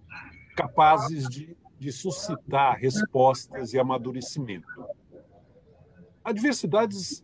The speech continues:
ocorrerão na vida de cada um de nós e na vida da nação. O que importa é saber como é que se lidou com ela.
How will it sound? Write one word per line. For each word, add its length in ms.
ocorrerão 560
na 100
vida 260
de 100
cada 300
um 120
de 120
nós 340
e 60
na 140
vida 360
da 120
nação. 480
O 140
que 160
importa 460
é 40
saber 320
como 240
é 40
que 120
se 140
lidou 400
com 200
ela. 160